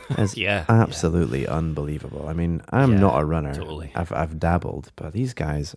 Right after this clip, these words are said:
Speaker 1: I couldn't, at my best, fittest prime, I couldn't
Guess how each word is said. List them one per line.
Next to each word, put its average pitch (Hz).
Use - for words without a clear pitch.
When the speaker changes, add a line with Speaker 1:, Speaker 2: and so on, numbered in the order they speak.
Speaker 1:
I 135
couldn't, 143
at -
my 107
best, -
fittest -
prime, 95
I 101
couldn't -